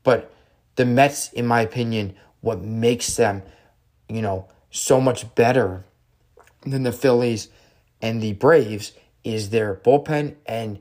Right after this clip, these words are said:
more so their starting pitching in Scherzer and Verlander. That's what puts them over the top of these two teams.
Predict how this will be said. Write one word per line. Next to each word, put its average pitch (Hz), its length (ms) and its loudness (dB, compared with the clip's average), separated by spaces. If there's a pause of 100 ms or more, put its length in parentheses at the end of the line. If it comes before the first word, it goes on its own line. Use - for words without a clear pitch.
(160)
more 143 220 6
so 139 180 0
their 113 120 -4
starting 117 460 -2
pitching 101 520 -10 (280)
in 113 100 -10
Scherzer 107 540 0 (160)
and 104 140 -12
Verlander. 107 520 2 (300)
That's 143 200 4
what 160 120 -4
puts - 200 0
them 120 160 2
over 113 180 4
the 101 120 -6
top 110 280 0
of 101 80 -10
these 98 220 -10
two - 160 -12
teams. - 500 -14